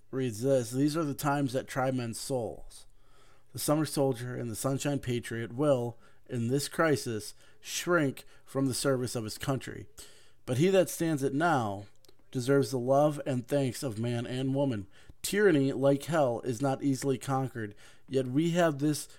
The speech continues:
consolation with us, that the harder the conflict, the more glorious the triumph."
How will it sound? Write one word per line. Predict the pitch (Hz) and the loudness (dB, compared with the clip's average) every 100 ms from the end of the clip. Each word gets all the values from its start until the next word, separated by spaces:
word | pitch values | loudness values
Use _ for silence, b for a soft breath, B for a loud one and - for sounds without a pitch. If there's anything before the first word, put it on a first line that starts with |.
| b | b
consolation | - 143 147 151 135 117 139 | -4 -2 0 2 2 2 0
with | 123 131 120 | 0 0 -2
us, | 104 98 - b b b b b | -8 -8 -12 b b b b b
that | 131 127 | -2 -2
the | 123 | -4
harder | 117 151 170 175 | -2 2 4 4
the | 151 | 0
conflict, | 139 143 135 131 - 107 107 - b b - | -2 0 0 0 -2 -6 -6 -12 b b -4
the | |
more | 135 123 110 | 0 -2 -2
glorious | - 135 147 139 120 104 - | 2 6 8 8 4 0 -6
the | - | -8
triumph." | 110 - 127 131 110 95 - | -8 -4 -2 -2 -4 -6 -12